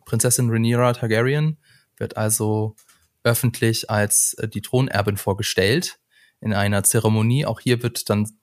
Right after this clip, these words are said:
durch, durch viel, wird, hier wird viel durch Blicke, ähm, deutlich. Also, dass auch diejenigen, die zwar das Knie beugen, jetzt aber dann, was man so sieht, nicht unbedingt hundert, hundertprozentig dahinter stehen, es eher machen, weil es wird halt von ihnen erwartet und der König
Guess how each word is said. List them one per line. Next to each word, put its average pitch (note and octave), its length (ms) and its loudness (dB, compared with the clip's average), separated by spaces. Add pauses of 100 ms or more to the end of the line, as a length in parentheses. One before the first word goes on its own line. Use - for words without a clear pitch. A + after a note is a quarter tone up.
durch, A#2 280 2 (100)
durch A2+ 220 2
viel, C#3+ 400 -2
wird, B2 160 2 (260)
hier C#3+ 300 0
wird C#3 100 2
viel E3+ 160 4
durch C3 200 0
Blicke, A#2+ 500 0
ähm, G#2 240 -4 (120)
deutlich. G2 500 0
Also, G2 200 -4
dass - 220 -6
auch G2+ 240 -4 (360)
diejenigen, A2 540 2
die A2 140 -6
zwar - 220 0
das - 180 0
Knie C3+ 300 0
beugen, A#2+ 500 4 (760)
jetzt - 260 -2
aber E3+ 220 4
dann, E3+ 300 4 (100)
was D3 320 0
man C#3+ 120 4
so C3 100 0
sieht, B2 260 0
nicht A#2+ 140 2
unbedingt A#2 400 2
hundert, A2+ 320 0
hundertprozentig A#2+ 640 0
dahinter A2+ 300 2
stehen, A#2 300 2
es A2 120 -2 (220)
eher G#2 180 2
machen, G#2+ 380 2
weil G#2 240 4
es - 180 -6
wird - 120 -8
halt A2 120 0
von - 160 -2
ihnen G#2+ 100 0
erwartet G#2 440 0
und F#2+ 140 -6
der G2 80 0
König A2 440 0